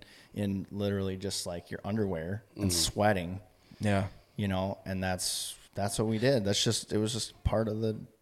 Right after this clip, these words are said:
Speaker 1: job,
Speaker 3: Well,
Speaker 1: you
Speaker 3: and
Speaker 1: know?
Speaker 3: for the guys that have built strings, if they're listening to this, they know you can't run a fan on yourself when
Speaker 1: Yep.
Speaker 3: you're building a string.
Speaker 2: Yeah.
Speaker 3: You cannot do it because
Speaker 2: It's
Speaker 3: you have
Speaker 2: not
Speaker 3: flame
Speaker 2: possible.
Speaker 3: open. It's just gonna ruin your string.
Speaker 1: Yeah.
Speaker 3: So,
Speaker 1: Yeah.
Speaker 3: I mean,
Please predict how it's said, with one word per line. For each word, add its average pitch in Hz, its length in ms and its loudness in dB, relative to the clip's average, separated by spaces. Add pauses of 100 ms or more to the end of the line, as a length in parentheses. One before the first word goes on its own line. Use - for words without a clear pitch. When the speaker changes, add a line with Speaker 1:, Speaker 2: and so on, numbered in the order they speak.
(260)
Speaker 1:
job, - 500 -8
Speaker 3:
Well, 104 280 8
Speaker 1:
you 98 80 8
Speaker 3:
and 101 120 4
Speaker 1:
know? 117 40 -2
Speaker 3:
for 98 420 2 (200)
the 104 80 -2
guys 95 260 2
that 92 280 0 (500)
have 101 300 -2
built 90 220 0
strings, 90 360 -2
if - 100 -6
they're 85 120 -2
listening 82 360 -2
to 80 80 -8
this, 78 320 -2
they 95 140 0
know 92 360 0 (160)
you 92 120 -8
can't - 240 -2
run 92 160 -2
a 90 40 -4
fan 82 480 -4 (680)
on 98 180 2
yourself 82 500 -2 (120)
when 101 120 -2
Speaker 1:
Yep. 98 80 0
Speaker 3:
you're 90 60 -2
building 85 320 -2
a - 20 -2
string. 92 260 -2
Speaker 2:
Yeah. 85 120 -2 (240)
Speaker 3:
You 90 100 -8
cannot 85 400 -6
do 92 140 -2
it 87 120 -4
because - 260 -10
Speaker 2:
It's - 60 -6
Speaker 3:
you 101 60 -4
have - 100 -4
Speaker 2:
not - 80 -10
Speaker 3:
flame 95 320 -2
Speaker 2:
possible. - 180 -14
Speaker 3:
open. 95 360 -4 (380)
It's - 160 -4
just - 140 -2
gonna 95 140 -2
ruin 90 200 -4
your - 80 -6
string. 90 380 -4
Speaker 1:
Yeah. 101 80 -2
Speaker 3:
So, 82 240 -2 (320)
Speaker 1:
Yeah. 95 180 -2
Speaker 3:
I 92 40 2
mean, 92 260 -2